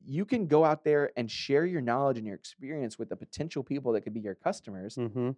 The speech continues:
Speaker 1: in a way that's really authentic and personal. And then what happens is people start to reach out to you. 'Cause
Speaker 2: Right.
Speaker 1: they're gonna say, "Oh, you're the guy that runs the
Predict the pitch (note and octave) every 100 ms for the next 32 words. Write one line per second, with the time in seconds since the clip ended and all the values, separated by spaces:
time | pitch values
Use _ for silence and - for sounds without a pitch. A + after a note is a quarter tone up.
0 | - C#3+ B2+ E3 D3+ - D3+ D3 A2 G#2+
1 | D#3 D#3 D#3+ - A2 - D3 D#3 D#3+ E3
2 | E3+ _ _ _ _ - C#3+ E3+ E3+ D#3+
3 | G#3 E3 A#2+ A#2+ A#2+ B2+ _ _ _ _
4 | _ - F3 E3+ D#3 D3+ D3 D3 E3+ F3+
5 | B3 - - A2+ _ _ _ A2+ C3 C#3+
6 | E3 D#3+ D3 D#3+ - G#3 F3+ F#2+ _ _
7 | _ _ - F#3+ A3 F3 D#3+ C3+ C#3+ D3
8 | C3 C#3 C3 B2+